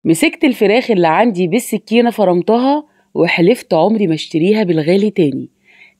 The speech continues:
انسي كل طرقك القديمة لعمايلها، وجربيها على الطريقة التركية، يعني افرمي الفراخ وقطعيها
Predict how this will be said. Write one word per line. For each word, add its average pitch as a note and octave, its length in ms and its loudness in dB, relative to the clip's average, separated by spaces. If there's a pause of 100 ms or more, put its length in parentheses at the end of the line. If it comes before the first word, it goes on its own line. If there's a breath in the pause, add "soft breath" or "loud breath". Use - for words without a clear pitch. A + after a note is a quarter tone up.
انسي A3 320 2
كل G#3 280 2
طرقك G#3+ 360 2
القديمة E3 480 0
لعمايلها، G#3 680 2 (420 soft breath)
وجربيها A3 640 2
على E3+ 180 0
الطريقة E3 380 -2
التركية، G3+ 680 -2 (420)
يعني D3 240 0
افرمي F#3+ 340 0
الفراخ F3+ 560 0 (380 soft breath)
وقطعيها A3 880 2